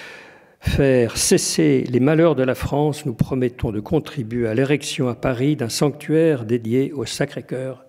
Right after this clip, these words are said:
de Jésus. Cette expiation avait déjà été mobilisée à la suite de la profanation des sépultures royales de Saint-Denis du douze au vingt-cinq octobre dix-sept cent quatre-vingt-treize, après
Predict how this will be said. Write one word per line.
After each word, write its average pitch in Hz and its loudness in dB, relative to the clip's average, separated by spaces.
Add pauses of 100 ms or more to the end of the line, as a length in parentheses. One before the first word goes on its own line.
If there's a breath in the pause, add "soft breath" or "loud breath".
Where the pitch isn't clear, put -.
de 139 2
Jésus. 104 -8 (2250)
Cette - -4
expiation 160 2
avait 135 4
déjà 127 4
été 135 2
mobilisée 135 4
à 156 8
la 139 6
suite - -2
de 131 4
la 123 2
profanation 131 0
des 127 2
sépultures 131 0
royales 139 2
de 117 -2
Saint-Denis 143 2 (640 loud breath)
du 120 0
douze 131 4
au 117 4
vingt-cinq 110 -2
octobre 113 -2
dix-sept 110 -8
cent 127 -4
quatre-vingt-treize, 123 -2 (380 loud breath)
après - 0